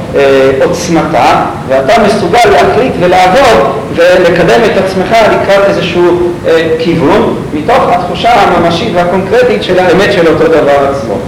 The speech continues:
רק העמל במובן הזה, הוא יכול, נאמר, אה, לפתוח את כל המערכת הזאת. הדבר הזה, העמדה הזאת, אה, מופיעה בצורה ככה אפילו קצת יותר חזקה בקטע השני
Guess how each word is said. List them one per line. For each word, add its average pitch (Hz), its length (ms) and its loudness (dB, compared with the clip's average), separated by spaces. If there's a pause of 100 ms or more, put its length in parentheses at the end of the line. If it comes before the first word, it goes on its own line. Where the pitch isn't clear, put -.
(240)
רק 226 200 2 (380)
העמל 131 560 0 (100)
במובן 185 360 -4
הזה, 214 400 0 (240)
הוא 185 80 -2
יכול, 190 460 2 (140)
נאמר, 151 380 0
אה, 147 300 2 (100)
לפתוח 170 380 0 (360)
את - 160 -8
כל 156 180 -2
המערכת 135 840 0
הזאת. 117 320 -6 (2250)
הדבר 123 680 0
הזה, 147 260 2
העמדה 139 340 2
הזאת, 156 360 2 (300)
אה, 139 300 0
מופיעה 160 560 2 (280)
בצורה 131 380 -4
ככה 151 280 -4 (680)
אפילו - 240 -4
קצת - 200 -8
יותר 156 280 -2 (100)
חזקה 139 360 -2 (180)
בקטע 151 380 -2
השני 127 460 -4